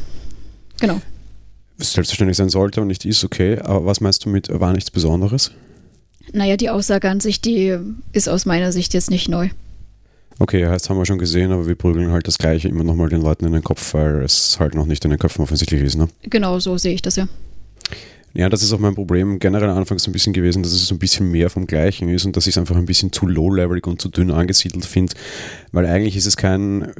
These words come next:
Speaker 2: jeder Mensch sieht gleich und jeder Mensch sieht gleich anders aus und irgendwie so, wir haben Probleme und, äh, gehen nicht auf Optik-Quatsch oder sowas, sondern eigentlich ist die Aussage des Films oder so das Hauptthema des Films meiner Meinung nach, Kinder sind halt gemein, ja. Und das war mir halt so ein bisschen zu dünn, muss ich sagen.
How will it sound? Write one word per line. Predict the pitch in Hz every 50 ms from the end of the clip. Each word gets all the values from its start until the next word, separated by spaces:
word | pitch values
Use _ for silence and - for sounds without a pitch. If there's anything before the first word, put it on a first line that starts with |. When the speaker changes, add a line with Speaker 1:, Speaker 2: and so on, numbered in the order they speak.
| - - 80 - -
Speaker 2:
jeder | - 90 90 95
Mensch | 98 95 92 92 -
sieht | - 95 -
gleich | - 90 85 90 92
und | 95 92 87
jeder | 90 90
Mensch | 95 92 87 -
sieht | - -
gleich | - 90 85 85 -
anders | - 85 92 98 95
aus | - - 92 92 95 92 85
und | 85 82
irgendwie | 85 92 87 85 87 87 82 85 78
so, | - - 87 85 80 80 -
wir | 82 82
haben | 87 82 85 87
Probleme | - - 90 82 80 82 95 101 98 92 82
und, | 90 92 90 87 85 - - - -
äh, | 85 73 85
gehen | - - 87 85
nicht | 87 -
auf | - -
Optik-Quatsch | - - - - 98 - - - 98 90 - -
oder | 98 95
sowas, | 90 92 95 92 98 - - - - - - - - - - -
sondern | - - 87 87
eigentlich | 82 82 85 95 95 87 -
ist | 92 - -
die | 80
Aussage | 80 87 92 - - 104 -
des | 90 82 -
Films | - - 95 95 87 90
oder | 90 90
so | 82 85 85
das | 87 85 - -
Hauptthema | 92 - - - 95 92 90
des | 87 87 -
Films | - - 90 90 87 -
meiner | 85 78 76 85
Meinung | 87 82 80 80
nach, | 82 80 78 -
Kinder | - - 87 82 87 85
sind | - 85 80 82
halt | 78 -
gemein, | - 78 71 69 69 73 73 76 78 76
ja. | 78 80 82 - - - - - - - - - -
Und | - -
das | 92 85 -
war | 85 90
mir | 98 101 90
halt | 92 95 95
so | - -
ein | 90 80
bisschen | 90 - - 87
zu | - -
dünn, | - - 80 78
muss | 78 76 67 78
ich | 73 -
sagen. | - 73 71 78